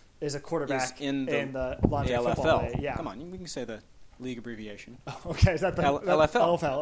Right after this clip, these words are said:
Speaker 1: okay.
Speaker 2: Yeah, got the L F L.
Speaker 1: Uh,
Speaker 2: Not
Speaker 1: do they,
Speaker 2: L O L.
Speaker 1: do they, do they play, they play a game during the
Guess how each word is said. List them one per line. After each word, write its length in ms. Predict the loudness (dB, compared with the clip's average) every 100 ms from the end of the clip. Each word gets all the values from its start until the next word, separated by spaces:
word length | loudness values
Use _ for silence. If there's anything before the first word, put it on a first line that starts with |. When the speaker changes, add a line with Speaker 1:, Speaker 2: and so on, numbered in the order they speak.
| -2
Speaker 1:
okay. 140 | 0
Speaker 2:
Yeah, 100 | -2
got 180 | -2 -2
the 80 | 2
L 100 | 2
F 120 | 4
L. 200 | 4 2 -8 -2
Speaker 1:
Uh, 140 | -2 -2 4
Speaker 2:
Not 120 | 8
Speaker 1:
do 40 |
they, 40 | 10
Speaker 2:
L 80 | 10
O 120 | 10
L. 160 | 8 6
Speaker 1:
do 140 | 8
they, 200 | 8 10 6 0
do 140 | 2
they 120 | 4 4
play, 400 | 4 6 6 2
they 160 | 0
play 240 | 2 2 4
a 40 |
game 460 | 2 2 0 -6 -12 -4
during 420 | -2 -2 -2 -4
the 540 | -4 -4 -4 -6 -8